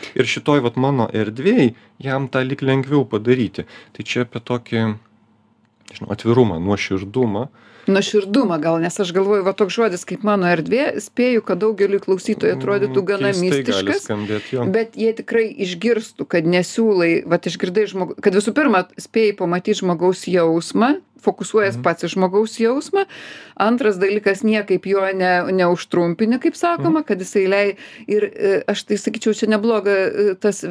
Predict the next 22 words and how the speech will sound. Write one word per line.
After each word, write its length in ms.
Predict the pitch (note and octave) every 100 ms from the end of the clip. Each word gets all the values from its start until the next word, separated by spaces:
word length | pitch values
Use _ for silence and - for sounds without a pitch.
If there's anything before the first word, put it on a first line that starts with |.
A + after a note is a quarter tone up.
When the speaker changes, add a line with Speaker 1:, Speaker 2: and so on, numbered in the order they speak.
| - -
Speaker 2:
ventiliavimosi, 1120 | F#3+ G#3 G3 A3+ G#4 G#3+ F#3 E3+ E3+ - E3+
ne, 140 | E3 -
nebloga 560 | F#3 F3+ F3 F3+ F3 E3+
Speaker 1:
Taip. 60 |
Speaker 2:
metafora 540 | E3+ F3+ F3 E3+ F3 E3
būtų, 240 | E3 -
kad 120 | F#3+
žmogus, 500 | F#3 F3 F#3 G#4 - -
e, 560 | - - - - -
ne, 240 | - G#3 F#3
vat 140 | F#3 F3+
sako, 200 | F3+ F3
su 120 | F#3
piktumu 380 | G#3 - G#3+ A3
ir 60 | A3
su 140 | G#3+
liūdesiu 380 | F#3 G3+ G3 B3
išvis 240 | - D#4+ F#3
nėra 280 | E3+ D#3+ E3
kito 240 | F3 E3+
varianto. 560 | E3 E3+ E3 D#3+ D#3+ F3+
Speaker 1:
Mhm. 140 | B2